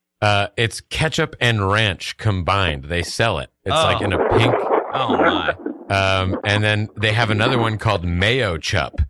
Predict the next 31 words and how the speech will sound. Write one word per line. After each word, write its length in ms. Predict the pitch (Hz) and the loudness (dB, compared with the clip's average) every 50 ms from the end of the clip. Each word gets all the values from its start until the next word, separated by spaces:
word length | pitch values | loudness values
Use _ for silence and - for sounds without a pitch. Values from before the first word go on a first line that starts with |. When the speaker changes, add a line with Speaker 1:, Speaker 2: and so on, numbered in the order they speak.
| - _ _ _ _ _ - | -4 _ _ _ _ _ -2
Speaker 1:
which 260 | 95 101 95 - - | 0 0 0 2 0
is 400 | 98 95 90 90 87 - - - - - - - - _ - - - _ _ - - _ _ - | 0 0 0 -2 -4 -6 -8 -10 -12 -16 -18 -18 -18 _ -20 -20 -20 _ _ -20 -20 _ _ -2
mayonnaise 600 | 82 92 110 127 135 127 113 104 95 87 85 78 80 | 0 2 4 4 2 2 0 0 0 -2 -2 -4 -4
and 160 | 78 78 78 | -6 -6 -6
ketchup. 520 | - 92 80 76 - - 73 73 71 - _ - - - - - - - - - - - - - 427 - - - - 349 - - - | -4 -4 -4 -4 -2 -2 -2 -2 -4 -6 _ -6 -2 0 0 0 0 -2 -2 -2 -4 -2 -2 -2 -2 -2 -6 -6 -4 -2 0 0 2
And 420 | 98 98 98 95 95 92 92 92 - | 2 2 2 2 2 0 -2 -4 -2
I 140 | 101 98 101 | -2 0 0
was 120 | 104 104 101 | 0 0 0
like, 180 | 95 92 - - - - - - - - - - - - - _ - - | 0 -2 -2 -4 -6 -6 -6 -6 -8 -10 -10 -12 -12 -12 -14 _ -10 -4
"This 220 | - 120 147 156 156 | 0 0 0 0 -2
is 180 | 175 165 139 | -4 -4 -4
the 120 | 135 143 127 | -2 -2 0
name 300 | 120 123 151 180 185 175 | 0 0 0 0 -2 -2
that 120 | 170 160 | -2 -2
we 140 | 165 175 160 | -2 -4 -4
came 240 | - - 175 175 180 | -4 -2 -2 -2 -2
up 180 | 180 185 160 160 | -2 -4 -4 -4
with 240 | 185 190 190 165 | -4 -4 -4 -4
for, 280 | - - 143 131 127 123 | -4 0 0 2 4 4
<laughs> 1500 | 330 - - - - 302 - - - - _ _ _ _ - - - _ _ _ _ _ _ _ _ - - - 127 - | 2 2 2 0 0 0 0 -2 -4 -8 _ _ _ _ -20 -20 -20 _ _ _ _ _ _ _ _ -20 -20 -18 -12 -10
for, 460 | - - - - 165 165 151 - - - _ _ _ _ _ _ _ _ _ _ _ _ _ _ _ _ _ _ _ _ - - - - - - | -10 -10 -4 -2 0 0 0 -2 -4 -8 _ _ _ _ _ _ _ _ _ _ _ _ _ _ _ _ _ _ _ _ -20 -20 -20 -16 -6 -2
I 140 | 123 139 | 0 0
guess 320 | 139 127 165 190 220 - - | 0 0 0 -2 -2 -2 -4
it 120 | 156 123 | -4 -2
makes 200 | 117 110 110 104 | 0 2 4 4
Speaker 2:
One 140 | 160 175 185 175 | 4 4 2 2
Speaker 1:
sense." 80 | 151 | 2
Speaker 2:
Mayo 340 | - - 156 160 156 143 127 | 2 2 2 2 2 2 0
Chup, 380 | 120 - - 135 107 95 - - | -2 -2 -2 -2 -2 -2 -4 -6
please. 360 | - 101 104 101 101 104 - | -8 -6 -6 -6 -6 -6 -6
Speaker 1:
"Do 80 | - 110 | -4 -4